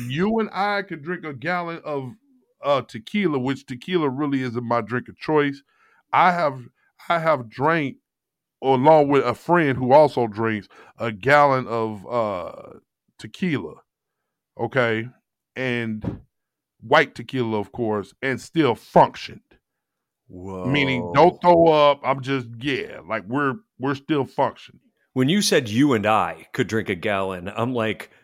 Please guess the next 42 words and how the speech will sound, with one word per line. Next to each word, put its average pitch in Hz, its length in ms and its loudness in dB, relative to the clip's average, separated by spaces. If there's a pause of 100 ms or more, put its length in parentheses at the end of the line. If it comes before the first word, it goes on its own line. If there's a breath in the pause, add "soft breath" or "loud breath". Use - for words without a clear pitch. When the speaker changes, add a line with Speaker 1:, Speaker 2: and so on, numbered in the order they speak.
(260)
Speaker 2:
"What's 117 360 0
the 127 100 0
me 143 240 2
part?" 90 400 -8 (280)
'Cause 147 220 0
Speaker 1:
Well, 175 140 6
Speaker 2:
that's - 520 -2
<laughs> 160 60 -14
Speaker 1:
well, 175 180 4
I'm 202 140 2
just 170 160 4
saying 151 300 4
you 180 80 8
and 160 160 4 (140)
I, 147 120 6
meaning 139 420 2
me 156 140 4
and 131 140 4
another 120 320 4
person 120 360 4
who 110 220 0
drinks. - 480 -2
That's 107 260 -4
all. 139 120 -2
Speaker 2:
Okay. - 640 2
Speaker 1:
I 190 100 2
don't 202 180 0
know 165 140 -4
how 165 240 -4
far 151 160 0
you 143 220 0
would 117 180 2
go, 104 220 0 (260 loud breath)
but 156 220 -2
yeah, 123 260 2
Speaker 2:
Not 104 140 4
Speaker 1:
about 262 160 10
Speaker 2:
far 98 120 4
Speaker 1:
four 226 120 10
Speaker 2:
at 185 80 6
all. 143 60 -12
Speaker 1:
drinks. 175 340 2